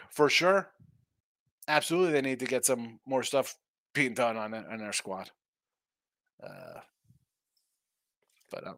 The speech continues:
I'm not a Knicks fan. I mean, I was a Net fan. I always liked the Nets. That's from Jersey. Now they're in Brooklyn. T-Money. The Reds at plus two ten. I might have to jump off the bridge. The Reds are plus two ten today?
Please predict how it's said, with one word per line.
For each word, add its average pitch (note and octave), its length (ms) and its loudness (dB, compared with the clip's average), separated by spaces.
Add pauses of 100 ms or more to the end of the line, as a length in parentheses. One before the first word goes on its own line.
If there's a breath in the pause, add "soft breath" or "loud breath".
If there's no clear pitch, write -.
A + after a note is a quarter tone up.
I'm G#2+ 100 -10
not G2 140 -8
a F#2 60 -16
Knicks - 220 -16
fan. F#2 180 -16 (1120 soft breath)
I - 80 -20
mean, F#2 140 -14
I G#2+ 40 -6
was A2+ 160 -4
a A2+ 40 -2
Net A#2+ 180 2
fan. G2 240 -2
I G2+ 100 -2
always G#2+ 180 -2
liked G2+ 140 -4
the G2 60 -8
Nets. - 480 -4 (1160)
That's - 140 -10
from E2 120 -10
Jersey. - 440 -6 (600)
Now - 120 -16
they're - 100 -18
in - 100 -20
Brooklyn. F#2 380 -12 (1500)
T-Money. E3+ 540 12 (400)
The A#2 100 -2
Reds C#3+ 220 8
at B2 100 0
plus C#3 200 4
two C3 120 -4
ten. B2+ 260 4
I A#2 40 -4
might A#2 80 -2
have A2+ 100 -4
to A2 80 -8
jump A2+ 240 -4
off A2 100 -4
the G#2 60 -10
bridge. G#2 220 -6 (560)
The A2+ 100 -2
Reds E3+ 240 4
are D3 40 2
plus - 320 2
two - 180 0
ten C#3 280 0
today? A#3 260 0